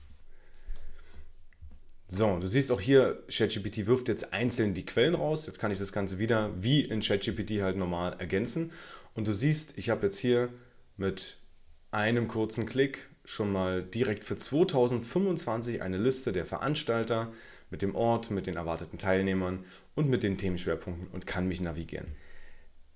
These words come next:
Das ist doch mal eine echte Erleichterung in der Recherche. Also der absolute Wahnsinn. Du siehst also, jetzt werden hier unterschiedliche Quellen angezapft. Ich kann mir die ganzen Quellen hier auch anzeigen lassen.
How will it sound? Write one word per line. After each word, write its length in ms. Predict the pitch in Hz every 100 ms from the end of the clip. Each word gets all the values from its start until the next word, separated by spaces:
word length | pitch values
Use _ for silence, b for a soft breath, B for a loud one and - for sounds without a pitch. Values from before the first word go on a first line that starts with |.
| -
Das 340 | 113 175 -
ist 440 | - - 156 - 147
doch 100 | 117
mal 160 | 117
eine 240 | 107 - 104
echte 580 | 107 - - 151 139
Erleichterung 760 | 104 98 82 90 - 117 92 92
in 120 | 92
der 160 | 87 90
Recherche. 580 | 87 90 - - - -
Also 360 | 95 98 82 - B B _
der 80 | -
absolute 380 | 92 - 110 98
Wahnsinn. 380 | 87 98 87 78 B B B B -
Du 80 |
siehst 260 | 107 147 -
also, 200 | 123 120
jetzt 460 | - 110 - 98 110
werden 220 | 123 123
hier 220 | 135 -
unterschiedliche 540 | 143 139 120 123 110
Quellen 280 | 104 107 131
angezapft. 500 | 95 95 92 147 -
Ich 100 | 92
kann 140 | - 104
mir 80 |
die 80 | 98
ganzen 240 | 95 92 92
Quellen 220 | 104 101
hier 100 | 87
auch 80 | -
anzeigen 400 | 131 - 90 90
lassen. 340 | 87 165